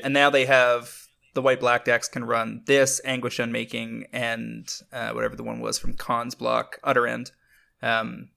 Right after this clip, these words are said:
and just have, like, ridiculous amounts of exile, uh, pinpoint targeting. Uh, currently, it,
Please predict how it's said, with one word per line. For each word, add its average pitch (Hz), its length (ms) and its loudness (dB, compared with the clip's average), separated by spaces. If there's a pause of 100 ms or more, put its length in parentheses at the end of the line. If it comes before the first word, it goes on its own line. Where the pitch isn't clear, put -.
(240)
and 127 120 -6
just 120 140 -6
have, 107 180 -2
like, 104 220 -8
ridiculous 113 420 -6
amounts 113 200 -8
of 113 80 -8
exile, 113 580 -4 (320)
uh, 113 360 -10 (120)
pinpoint 120 380 -8
targeting. 120 320 -4 (840)
Uh, 120 440 2 (280)
currently, 165 460 2
it, - 180 0